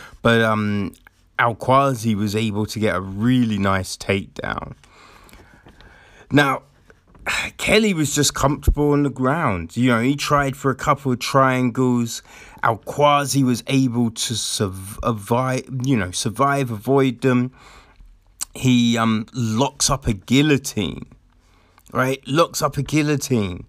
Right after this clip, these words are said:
And, um, yeah, he, he's doing, yeah, he's doing good work, right? He's doing good work.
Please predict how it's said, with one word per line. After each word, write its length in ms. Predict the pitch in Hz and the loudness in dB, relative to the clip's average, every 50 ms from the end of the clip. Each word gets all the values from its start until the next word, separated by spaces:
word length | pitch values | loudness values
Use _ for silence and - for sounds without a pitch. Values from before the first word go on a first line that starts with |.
| _ _ _ - - - - _ _ _ - | _ _ _ -20 -20 -20 -20 _ _ _ -2
And, 680 | 131 127 131 131 131 127 127 123 123 120 120 104 95 | 0 0 2 2 0 2 2 2 2 2 0 0 0
um, 600 | 120 120 117 117 113 113 113 110 110 110 - - - - _ _ _ _ _ _ _ _ _ _ _ _ _ _ _ _ _ _ _ _ _ _ - | 0 2 2 2 0 0 0 -2 -4 -4 -6 -10 -16 -20 _ _ _ _ _ _ _ _ _ _ _ _ _ _ _ _ _ _ _ _ _ _ -4
yeah, 240 | 135 185 185 117 - - | -2 0 0 0 -4 -4
he, 200 | 117 120 143 151 | -2 0 0 0
he's 280 | 143 - 143 143 131 - | 0 0 -2 -2 -2 -2
doing, 760 | - - 147 143 139 135 135 127 123 123 120 117 117 - - - - - _ _ _ _ _ _ _ _ _ _ _ _ - - | 0 2 2 4 4 4 2 2 2 2 0 -2 -4 -8 -14 -20 -20 -20 _ _ _ _ _ _ _ _ _ _ _ _ -20 -10
yeah, 160 | - - 151 | -6 -6 -4
he's 140 | 151 139 - | -4 -4 0
doing 240 | - 151 143 139 127 | 2 4 4 4 4
good 240 | 143 147 120 104 | 2 -2 -2 0
work, 460 | 107 123 156 170 151 - - - - - | 2 4 4 4 2 -2 -6 -8 -4 0
right? 380 | 104 113 131 143 151 147 143 - - _ _ _ _ _ _ _ _ | 2 2 2 2 0 -4 -8 -12 -20 _ _ _ _ _ _ _ _
He's 140 | - - - | -18 -16 -12
doing 340 | - 156 175 175 170 156 | -8 -6 -4 -4 -4 -4
good 220 | 139 151 156 147 139 | -4 -4 -4 -4 -4
work. 720 | 139 139 165 190 202 190 156 - - - _ - - - | -2 0 2 2 2 0 -2 -6 -10 -16 _ -20 -20 -20